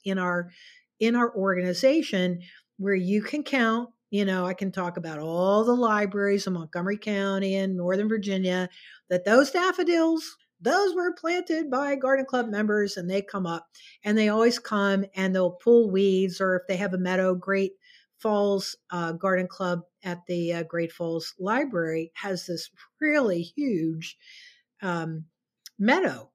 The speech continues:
and they're very diligent. Well, meadows are not so easy, as you know. Meadows are a little tricky in terms of maintenance, but they have really kept up with it. And, and again, the range of projects are incredible. And some clubs even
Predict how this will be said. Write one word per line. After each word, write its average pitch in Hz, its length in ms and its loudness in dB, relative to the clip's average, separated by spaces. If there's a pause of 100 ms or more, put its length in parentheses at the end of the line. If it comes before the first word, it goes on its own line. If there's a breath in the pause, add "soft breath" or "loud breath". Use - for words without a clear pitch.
(420)
and 175 760 -2
they're 196 160 0
very 208 640 2
diligent. 185 840 0 (280)
Well, 156 340 -6
meadows 262 400 0
are 220 80 0
not 196 220 -2
so 165 240 -2
easy, 151 340 -6
as 147 220 -10
you 147 80 -12
know. 139 220 -12
Meadows 311 680 -8
are 220 80 -4
a 196 60 -4
little 302 260 -4
tricky 214 440 -6
in 175 120 -4
terms 180 320 -4
of 165 60 -8
maintenance, 160 400 -12
but 202 160 -8
they 254 240 2 (120)
have 208 200 -6
really 214 260 2
kept 196 380 -12
up 160 180 -8
with 165 140 -10
it. 196 120 -2
And, 208 240 -2 (440 loud breath)
and 262 100 -4
again, 339 360 0
the 214 100 2
range 262 420 0
of 220 140 -8
projects 226 760 -4
are 214 140 -2
incredible. 302 400 -2 (240 loud breath)
And 330 160 0
some 415 320 0
clubs 339 340 0
even 320 380 2